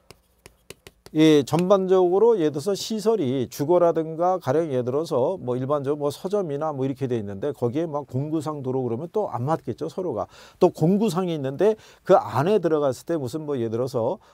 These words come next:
어, 예를 들어서 뭐 서점이라든가 또 약국 이런 게 있으면 역시 또 안 맞을 수도 있을 거예요. 그죠? 예, 그런 걸 잘 살펴야 되고요. 그다음에는,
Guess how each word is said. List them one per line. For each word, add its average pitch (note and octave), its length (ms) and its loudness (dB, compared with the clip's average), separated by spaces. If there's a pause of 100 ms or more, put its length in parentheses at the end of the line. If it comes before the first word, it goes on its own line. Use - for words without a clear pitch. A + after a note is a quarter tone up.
(100)
어, A#2 300 -2 (580)
예를 B2+ 120 0
들어서 B2 160 -2
뭐 B2+ 100 -4
서점이라든가 B2 920 0
또 B2+ 140 -4
약국 B2+ 300 -2
이런 D#3+ 160 0
게 D3+ 80 -2
있으면 E3 240 -6
역시 F3 240 -4
또 G3 80 2
안 C3 120 -2
맞을 E3 220 -2
수도 F#3 220 -8
있을 E3 220 -8
거예요. C#3 180 -2
그죠? C#3+ 240 -2 (260)
예, C3 80 0
그런 F3 220 4
걸 F#3 120 2
잘 C#3 160 4
살펴야 D3 380 -4
되고요. G2 360 -6 (340)
그다음에는, A3 540 4